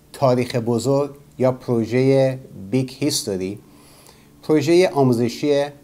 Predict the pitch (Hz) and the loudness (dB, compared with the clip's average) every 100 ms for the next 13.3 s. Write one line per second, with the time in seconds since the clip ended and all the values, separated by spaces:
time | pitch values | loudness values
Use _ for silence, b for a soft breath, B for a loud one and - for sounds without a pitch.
0 | - - - - 131 - 123 131 135 147 | -20 -20 -20 -10 -8 -2 0 0 0 -2
1 | 139 135 - - - - 110 107 104 117 | -2 -4 -14 -20 -20 -10 -6 -6 -2 0
2 | 113 110 - 110 107 127 135 127 107 98 | 0 -4 -2 -2 0 0 2 0 -2 -4
3 | 110 107 117 123 117 101 95 101 120 131 | -4 -2 0 0 -2 -6 -2 -2 -2 -6
4 | B B B 104 104 110 107 110 117 135 | B B B -4 -2 -2 -2 -2 -4 -4
5 | 117 101 92 127 120 113 107 98 113 127 | -4 -6 -8 -6 -6 -6 -6 -2 -2 -4
6 | - - - 107 107 - - 98 117 113 | -10 -20 -10 -2 -2 -2 -8 -6 -6 -6
7 | 90 - 80 - - _ _ B B B | -8 -8 -12 -12 -20 _ _ B B B
8 | B B 170 165 202 202 196 131 113 123 | B B 2 2 2 -2 0 0 0 -4
9 | 113 110 127 135 117 104 104 123 135 127 | -2 -2 -2 -2 -2 -2 -2 -2 -2 0
10 | 123 113 101 117 117 117 123 127 139 156 | 0 -4 -6 -4 -2 -4 -4 0 2 0
11 | 156 131 113 113 113 127 135 127 123 107 | 0 -4 -2 0 0 0 0 -4 -4 -2
12 | 110 120 151 - 123 113 127 127 107 - | 0 0 -4 -4 -2 0 2 2 0 -4
13 | 113 123 | -2 -2